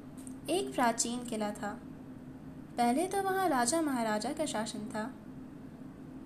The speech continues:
परंतु बाद में वह किला वीरान हो गया। राजा महाराजा के दौर में तो काफ़ी प्रजा भी वहाँ किले के आसपास रहती थी, जिसके कारण वहाँ काफ़ी चहल पहल हुआ करती थी।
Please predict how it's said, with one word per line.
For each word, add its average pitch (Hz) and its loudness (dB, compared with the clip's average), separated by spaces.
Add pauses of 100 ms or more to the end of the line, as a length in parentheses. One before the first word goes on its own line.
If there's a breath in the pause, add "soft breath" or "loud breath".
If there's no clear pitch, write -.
(140)
परंतु 339 6
बाद 320 2
में 370 4
वह 370 6
किला 359 4
वीरान 233 0
हो 220 0
गया। 208 -4 (880)
राजा 339 6
महाराजा 370 6
के 370 0
दौर 269 2
में 247 0
तो 240 -2
काफ़ी 247 -2
प्रजा 233 -2
भी 226 -4
वहाँ 220 -2
किले 214 -2
के 214 -4
आसपास 214 0
रहती 208 0
थी, - -6 (1080)
जिसके 339 6
कारण 330 6
वहाँ 330 2
काफ़ी 320 0
चहल 254 2
पहल 233 2
हुआ 208 0
करती 208 -4
थी। 208 -6